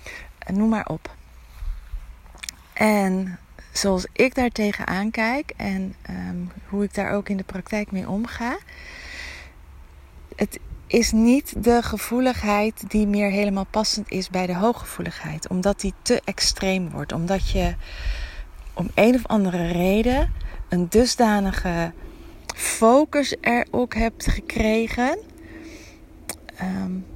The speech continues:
dat het je leven is gaan beheersen. En dat je het ook niet meer kunt loslaten, dat het dwangmatig wordt. En als jij daar last van hebt, dan denk ik dat je ook last hebt van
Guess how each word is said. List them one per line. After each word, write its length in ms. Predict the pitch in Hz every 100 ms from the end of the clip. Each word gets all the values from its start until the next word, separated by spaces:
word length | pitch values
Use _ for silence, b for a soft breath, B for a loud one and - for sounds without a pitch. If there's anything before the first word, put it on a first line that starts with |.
| -
dat 260 | 226 214
het 160 | 214 -
je 100 | 202
leven 400 | 196 220 220 214
is 180 | 202 -
gaan 220 | 196 190
beheersen. 640 | 185 165 196 202 170 -
En 120 | - 170
dat 180 | 180
je 80 | -
het 140 | - -
ook 140 | 180
niet 260 | 190 226 220
meer 160 | 208
kunt 240 | - 185 180
loslaten, 680 | 190 214 - 151 151 175
dat 160 | 170 170
het 140 | 185
dwangmatig 720 | - 170 165 175 185 180 - -
wordt. 240 | 165 - B B B B B B B B -
En 460 | - 208 208 196 -
als 300 | - 240 254
jij 180 | 262 233
daar 200 | 185 175
last 300 | 185 208 -
van 180 | 247 220
hebt, 580 | 208 226 - - -
dan 200 | 208 202
denk 320 | 185 208 254 269
ik 180 | 247
dat 200 | - 202
je 120 | - -
ook 240 | 208 214
last 320 | 208 196 - -
hebt 200 | 185 -
van 400 | 185 180 185